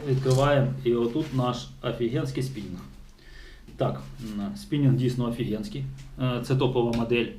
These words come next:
е, Ксести. Ну, от. Е, і вона все зробила, е, Ксеста, для того, щоб, е, е, ця модель виглядала як топова.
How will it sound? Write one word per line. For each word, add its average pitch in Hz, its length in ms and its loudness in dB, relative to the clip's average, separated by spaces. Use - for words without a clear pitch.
е, 107 320 -4
Ксести. 131 420 0
Ну, 120 300 -2
от. 120 140 -4
Е, 120 240 4
і 120 60 6
вона 131 280 10
все 135 540 4
зробила, 139 640 2
е, 135 180 6
Ксеста, 135 520 2
для 127 200 2
того, 127 340 2
щоб, 120 420 2
е, 120 520 6
е, 107 360 -4
ця 120 120 0
модель 117 360 4
виглядала 113 540 2
як 110 200 -2
топова. 113 460 -2